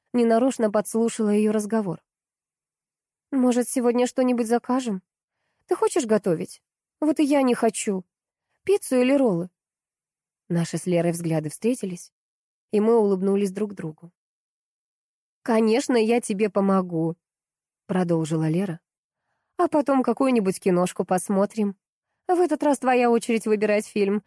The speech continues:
только не ужастик, ладно? Беременным такое нельзя».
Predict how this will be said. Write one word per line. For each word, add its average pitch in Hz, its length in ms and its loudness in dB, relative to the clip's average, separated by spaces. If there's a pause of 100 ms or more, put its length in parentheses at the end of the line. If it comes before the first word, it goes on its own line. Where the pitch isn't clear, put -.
(160)
только 233 260 2
не 226 120 2
ужастик, 214 420 0
ладно? 202 380 0 (220)
Беременным 269 560 2
такое 262 360 2
нельзя». 240 420 0